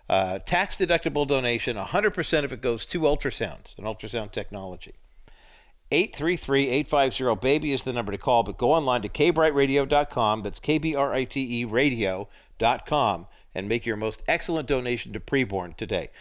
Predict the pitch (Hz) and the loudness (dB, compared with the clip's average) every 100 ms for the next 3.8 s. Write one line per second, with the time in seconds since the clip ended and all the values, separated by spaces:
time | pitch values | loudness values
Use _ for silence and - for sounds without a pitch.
0 | - - - 262 294 269 247 220 202 - | -18 -14 0 0 2 2 2 2 0 2
1 | 208 190 180 175 151 113 - 90 80 - | 4 4 4 4 2 -2 -2 -4 -4 -6
2 | 135 180 - 117 131 226 240 226 - 165 | -2 -2 -2 -4 2 2 2 -4 -6 -4
3 | 165 160 - 127 113 107 165 | 0 0 0 -2 2 4 2